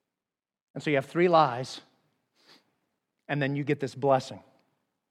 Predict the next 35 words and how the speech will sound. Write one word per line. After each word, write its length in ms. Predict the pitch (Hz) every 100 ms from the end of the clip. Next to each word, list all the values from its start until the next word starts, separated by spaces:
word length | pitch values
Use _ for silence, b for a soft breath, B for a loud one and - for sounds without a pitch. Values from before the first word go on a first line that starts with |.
| _ _ _ _ _ _ _ _ - b
And 140 | 156 160
so 140 | 180
in 80 | 156
spite 480 | - - 202 254 240
of 200 | 151 - - - _ _ -
Isaac's 360 | 185 196 233
attempt 300 | 220 202 226
to 80 | 214
circumvent 560 | 156 220 214 214 196 190
God's 240 | 190 190
word, 260 | 180 202 208
in 120 | 180
spite 320 | - 196 208
of, 120 | 202 - B B
uh, 120 | 190
Rebekah 460 | 180 185 202 208 - B
attempting 360 | 185 220 202 175
to 80 |
hijack, 800 | 156 190 214 214 170 196 202 - - B
uh, 140 | - 190
God's 380 | 175 196 202 -
plan, 460 | 214 202 202 196 - B
uh, 100 | 185 180
in, 180 | 180 - 208
in 120 | 196
spite 260 | 180 214 220
of, 140 | 202 - B
uh, 240 | 185 170
Jacob's 500 | 160 202 208 240 180
deception, 800 | - 190 175 - 214 220 - 185
God's 340 | 160 202 254 190
blessing 460 | 233 233 - 190
is 240 | 175 175 143
gonna 220 | 240 269
fall 500 | - 254 180 170